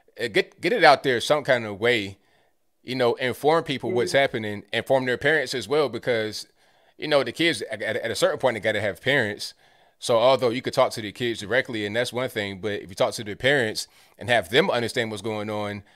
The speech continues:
Speaker 1: so they can pass that down to their kids, that could be important as well. A lot of times the parents that get red pill and then red pill the kids.
Speaker 2: Yeah, definitely. I mean, my parents were red pilled, but you could say, you know, pe-, kids rebel.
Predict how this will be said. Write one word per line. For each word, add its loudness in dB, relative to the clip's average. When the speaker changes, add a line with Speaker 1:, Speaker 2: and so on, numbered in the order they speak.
Speaker 1:
so -6
they 0
can -2
pass 2
that -2
down -2
to -10
their -10
kids, -4
that 0
could -4
be -8
important -2
as -10
well. 0
A -8
lot 2
of 0
times -4
the -18
parents 0
that -10
get -8
red -2
pill -4
and -10
then -10
red -2
pill -6
the -12
kids. -4
Speaker 2:
Yeah, 6
definitely. 2
I 2
mean, 0
my 4
parents 2
were 4
red 4
pilled, 2
but 4
you -14
could -10
say, 4
you -4
know, 6
pe-, -6
kids 2
rebel. 4